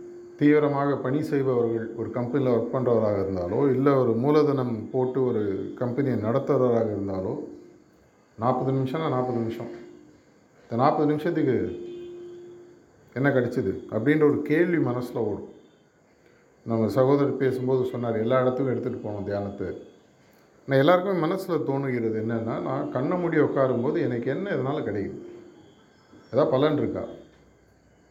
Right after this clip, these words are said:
So, நான் முதல்ல ஆரம்பிச்ச கேள்விக்கு வரேன். ஆன்மீகத்துக்கு பல விளக்கங்கள் இருந்தாலும் இன்னைக்கு ஒரு விளக்கத்தை நான் உங்களுக்கு கொடுத்து அதன் மூலமாக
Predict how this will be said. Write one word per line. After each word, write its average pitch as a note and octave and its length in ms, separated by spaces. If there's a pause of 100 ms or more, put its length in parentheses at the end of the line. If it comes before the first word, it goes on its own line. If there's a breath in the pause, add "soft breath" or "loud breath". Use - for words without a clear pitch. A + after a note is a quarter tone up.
(840)
So, C#3 120
நான் C#3+ 180
முதல்ல F3+ 340
ஆரம்பிச்ச E3 300
கேள்விக்கு D3+ 440
வரேன். F#2+ 240 (2000)
ஆன்மீகத்துக்கு E3+ 580
பல C#3+ 380
விளக்கங்கள் E3 500
இருந்தாலும் C#3 420
இன்னைக்கு F3 280
ஒரு D3 120
விளக்கத்தை D#3 380
நான் C#3 100
உங்களுக்கு A#2+ 280
கொடுத்து D#3 220
அதன் C#3+ 260
மூலமாக D3 600